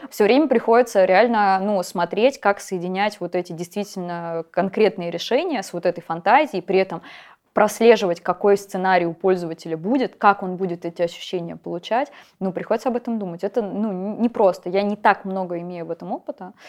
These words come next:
вот, но поэтому у меня и больше туда такой, как это, м, фокуса. Мне интересно, я такая: "Все, мне к-, к-, клево". Я че-то нашла такое, что вроде до этого не занималась, но там закрываются все мои потребности в плане вот и креатива, и в том, м,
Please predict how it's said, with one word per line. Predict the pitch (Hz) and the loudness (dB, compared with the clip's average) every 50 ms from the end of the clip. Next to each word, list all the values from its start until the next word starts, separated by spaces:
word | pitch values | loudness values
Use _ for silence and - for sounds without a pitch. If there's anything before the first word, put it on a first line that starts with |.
| - _ _ | -20 _ _
вот, | 180 185 185 185 | -2 -2 -2 0
но | 196 202 202 214 202 | 0 4 4 4 4
поэтому | 208 185 185 202 - 247 220 | 6 4 4 4 4 0 -2
у | 202 | -2
меня | 196 180 175 | -2 -2 -2
и | |
больше | 170 175 190 202 - - | 0 0 0 0 0 -6
туда | - 185 170 180 175 170 | -10 -4 0 0 0 0
такой, | - - - - 165 160 | -4 -8 -10 -8 -8 -8
как | 165 - - 170 - - | -8 -10 -14 -18 -18 -20
это, | _ - - - - 185 _ - | _ -20 -20 -20 -20 -20 _ -20
м, | - - - - - | -18 -16 -16 -16 -2
фокуса. | - 202 190 - 175 - - - 180 | 0 0 0 0 -6 -12 -12 -14 -12
Мне | 175 180 180 | -10 -10 -10
интересно, | 175 175 - 196 262 311 311 - - 180 170 | -10 -10 -2 0 0 0 0 -6 -12 -14 -12
я | 165 175 170 | -12 -14 -14
такая: | - - _ - - - | -16 -20 _ -20 -20 -16
"Все, | - - 165 | -14 -14 -12
мне | 165 175 175 190 196 - | -10 -10 -10 -10 -12 -16
к-, | - - - _ | -20 -20 -20 _
к-, | - - 180 - - | -8 -6 -6 -6 -4
клево". | - 220 214 190 175 165 160 | 0 2 4 4 4 2 2
Я | 170 190 202 202 | 4 4 4 4
че-то | - 208 196 - | 2 -4 -4 -4
нашла | 190 190 - - 294 381 | -6 -4 2 4 4 4
такое, | - 285 269 - 196 180 | 4 0 -2 0 -2 -2
что | 175 175 - 185 196 190 | -2 -2 -2 -2 -2 -2
вроде | 175 175 190 196 190 180 175 - - - _ _ | 0 0 0 0 0 -2 -4 -6 -12 -20 _ _
до | 180 196 | 4 6
этого | 202 196 196 190 | 6 6 4 0
не | 185 180 175 | -2 -2 -2
занималась, | 175 185 190 214 254 370 415 320 240 - | -4 -4 -2 -2 -2 0 0 -2 -2 -4
но | - 180 - | -6 0 4
там | 285 254 254 254 247 - - - | 4 4 4 2 0 -6 -14 -12
закрываются | - 180 185 - 220 196 220 240 240 240 - | -8 -8 -2 2 6 8 8 8 8 6 0
все | - - 220 | -4 -4 -2
мои | 214 208 196 180 | -2 0 -2 -2
потребности | - 180 170 - 208 208 208 196 180 - - - | -2 -4 -2 -2 -2 -2 -2 -6 -8 -10 -18 -10
в | |
плане | _ - 180 190 190 180 | _ -4 -4 -4 -4 -4
вот | 175 170 165 - | -4 -4 -4 -4
и | 175 | -8
креатива, | - - - 190 180 180 - - 381 392 302 202 - | -6 0 2 2 2 2 0 -2 0 2 2 2 0
и | - 180 | -2 -8
в | - - | -8 -6
том, | - 196 202 | -6 -4 -4
м, | 202 190 185 180 180 185 185 180 180 175 175 175 | -4 -6 -8 -8 -10 -10 -10 -10 -10 -12 -12 -16